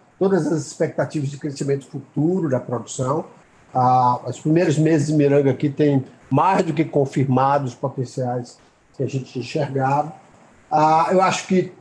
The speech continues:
talvez não no curtíssimo prazo, mas a gente tem aí uma expectativa de melhoria de precificação em relação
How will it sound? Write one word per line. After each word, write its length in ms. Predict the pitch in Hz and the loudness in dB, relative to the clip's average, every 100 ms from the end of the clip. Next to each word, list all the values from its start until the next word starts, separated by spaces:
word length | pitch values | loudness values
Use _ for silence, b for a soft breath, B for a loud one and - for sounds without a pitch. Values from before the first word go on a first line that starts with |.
| _ _ | _ _
talvez 300 | - 180 190 | -2 2 2
não 140 | 190 202 | 2 2
no 140 | 202 | 0
curtíssimo 640 | - 175 - 196 - 190 175 | 0 -2 0 0 2 0 0
prazo, 600 | - 165 165 160 135 139 | 2 2 4 2 0 0
mas 200 | 147 143 | 0 0
a 60 | |
gente 360 | 143 160 160 - | 0 -2 -6 -6
tem 260 | - 165 165 | 0 2 2
aí 320 | 151 143 139 - - _ | 2 2 0 -4 -20 _
uma 160 | 151 160 | 0 2
expectativa 1120 | 156 - - 185 - 175 - - 160 156 151 | 0 -4 -2 -2 0 -2 -2 -6 -6 0 0
de 220 | 143 143 | 0 -4
melhoria 920 | 147 156 180 196 185 170 151 170 175 160 | -2 2 2 4 2 2 0 2 0 0
de 140 | 143 - - | -4 -8 -2
precificação 1080 | 190 196 - 160 175 - 147 - 156 147 - B | 0 0 -2 -12 -8 -4 -4 -2 -4 -4 -8 B
em 160 | 214 247 | 2 4
relação 720 | 214 190 156 - 165 160 | 2 2 0 0 2 2